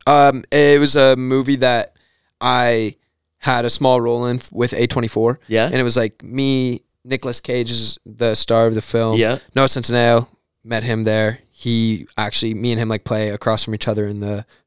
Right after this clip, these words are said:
Speaker 2: film.
Speaker 1: You had a scene with
Speaker 2: Um,
Speaker 1: Noah Centineo?
Speaker 2: it was me, him, and Nicolas Cage, actually,
Speaker 1: No
Speaker 2: in the scene.
Speaker 1: way.
Speaker 2: And then, yeah.
Speaker 1: How'd that go? Were you nervous that day?
Speaker 2: For sure. I
Speaker 1: Yeah?
Speaker 2: mean, come on. Like, I'm going in with people that are, like, you know, they
Speaker 1: Did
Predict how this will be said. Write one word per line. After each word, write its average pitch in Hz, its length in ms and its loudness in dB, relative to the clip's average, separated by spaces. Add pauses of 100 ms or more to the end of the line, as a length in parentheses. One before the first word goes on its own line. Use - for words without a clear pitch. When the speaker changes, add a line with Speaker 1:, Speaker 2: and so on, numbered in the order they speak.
Speaker 2:
film. 107 360 -2
Speaker 1:
You 180 100 2
had 208 60 4
a 165 40 2
scene 160 220 2
with 123 80 2
Speaker 2:
Um, 117 140 2
Speaker 1:
Noah 127 120 0
Centineo? 127 720 -4
Speaker 2:
it - 80 2
was 156 160 6
me, 170 280 2
him, 156 200 0
and 139 120 0
Nicolas 127 280 -2
Cage, 127 240 0
actually, 113 160 -2
Speaker 1:
No 156 180 2
Speaker 2:
in 117 60 -2
the 117 60 0
scene. 107 120 2
Speaker 1:
way. 104 420 4
Speaker 2:
And 120 120 -2
then, 117 200 -2
yeah. 147 320 2 (200)
Speaker 1:
How'd 151 160 0
that 139 180 0
go? 76 300 -4
Were 92 60 -4
you 110 80 2
nervous 110 240 0
that 135 140 0
day? 185 260 -2 (280)
Speaker 2:
For - 240 -2
sure. 104 480 -8
I 123 120 -4
Speaker 1:
Yeah? 123 140 4
Speaker 2:
mean, 165 80 -4
come 127 140 -2
on. 92 240 -2
Like, 104 200 -14
I'm 110 140 -12
going 113 300 -6
in 110 100 -10
with 107 140 -12
people 104 260 -10
that 101 140 -8
are, 98 60 -12
like, 95 240 -14
you 120 80 -6
know, 98 320 -8
they 101 120 -12
Speaker 1:
Did 90 120 -14